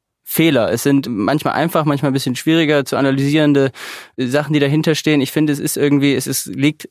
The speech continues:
eigentlich auf der Hand, wenn man sich die Spiele anguckt,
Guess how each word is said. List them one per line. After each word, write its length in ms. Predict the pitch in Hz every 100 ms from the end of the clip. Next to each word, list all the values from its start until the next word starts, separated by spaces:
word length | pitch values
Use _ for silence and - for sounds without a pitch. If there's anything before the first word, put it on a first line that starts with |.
| -
eigentlich 240 | 139 -
auf 80 | 127
der 100 | 123
Hand, 240 | 147 185
wenn 80 | 143
man 120 | 135
sich 120 | 127 -
die 220 | 127 117
Spiele 380 | - - 135 -
anguckt, 440 | 139 147 160 160